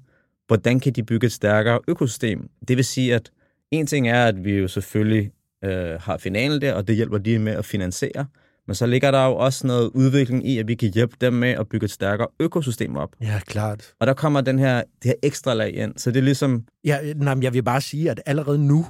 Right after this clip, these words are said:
Speaker 2: så er mit hoved jo ved at eksplodere, fordi at du har,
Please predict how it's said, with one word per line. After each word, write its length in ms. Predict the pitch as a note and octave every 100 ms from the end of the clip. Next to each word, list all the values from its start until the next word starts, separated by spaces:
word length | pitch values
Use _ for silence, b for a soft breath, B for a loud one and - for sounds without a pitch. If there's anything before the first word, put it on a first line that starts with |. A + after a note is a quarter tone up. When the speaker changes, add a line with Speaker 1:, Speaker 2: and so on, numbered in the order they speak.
| -
Speaker 2:
så 160 | - C3+
er 40 |
mit 180 | C3 C3+
hoved 240 | C3 C#3
jo 80 | D#3
ved 80 | A2+
at 80 | B2
eksplodere, 680 | A#2 - A#2+ D3+ E3 D3 C3+
fordi 320 | - A2+ A#2
at 180 | G#2+ A#2+
du 100 | G#2+
har, 380 | D#3+ C#3+ G#2